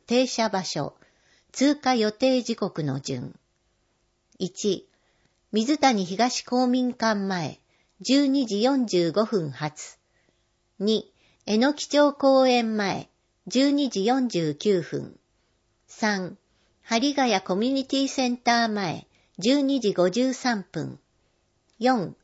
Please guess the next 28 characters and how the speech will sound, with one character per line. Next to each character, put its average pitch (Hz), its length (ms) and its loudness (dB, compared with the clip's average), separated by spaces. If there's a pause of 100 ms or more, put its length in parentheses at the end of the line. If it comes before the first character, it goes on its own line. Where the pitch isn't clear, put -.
(320)
唐 254 260 2
沢 269 340 0
公 254 300 2
園 220 280 0
前。 185 340 -6 (380)
十 277 220 2
二 277 180 0
時 180 180 -2
五 170 140 2
十 262 240 0
八 240 320 -6
分。 - 320 -10 (760)
五、 220 280 0 (420)
第 254 300 2
四 285 200 -2
保 262 180 2
育 254 100 -4 (100)
所 226 220 -2
前。 190 340 -6 (300)
駐 220 160 0
車 208 180 -2
場 185 240 -2
付 - 160 -14
近。 147 220 -8 (520)
十 262 220 2
三 233 400 -2
時。 - 220 -14 (800)
六、 208 500 0